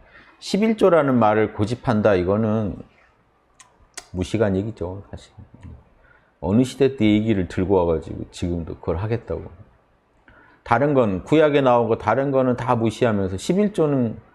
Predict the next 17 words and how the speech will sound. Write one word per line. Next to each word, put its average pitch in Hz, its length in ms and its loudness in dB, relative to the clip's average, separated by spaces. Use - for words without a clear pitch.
그렇게 110 340 -6
지켜야겠다, 101 680 -2
이런 98 440 -4
뭔가 113 260 -4
발상이 120 460 0
이상하잖아요. 120 560 -4
성령이나 175 560 2
쏴주든가, 117 880 -4
그렇죠? - 300 -12
성령 202 440 0
받아라, 160 840 0
이게 120 540 -2
교회의 110 580 2
사명 143 440 0
아닙니까? 98 480 -4
성령 127 420 -4
받아라. 92 420 -8